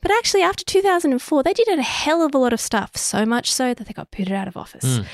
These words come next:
Speaker 1: right? So, so this idea that governments have to do everything in their first one hundred days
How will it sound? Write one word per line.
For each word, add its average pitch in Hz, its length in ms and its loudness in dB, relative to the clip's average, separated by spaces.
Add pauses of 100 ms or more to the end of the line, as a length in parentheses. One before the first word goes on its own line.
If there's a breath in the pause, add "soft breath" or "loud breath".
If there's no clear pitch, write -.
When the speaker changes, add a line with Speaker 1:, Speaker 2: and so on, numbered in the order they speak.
(200 loud breath)
Speaker 1:
right? 277 340 0
So, 254 340 0 (300 loud breath)
so 262 360 0
this 277 280 -2
idea 311 420 2
that - 160 -6
governments 247 320 -2
have 240 140 -4
to 220 80 -2
do 220 200 -4
everything 220 380 -2
in 208 100 0
their 196 220 -2
first 208 320 -2
one 202 120 0
hundred 196 280 -4
days 190 320 -2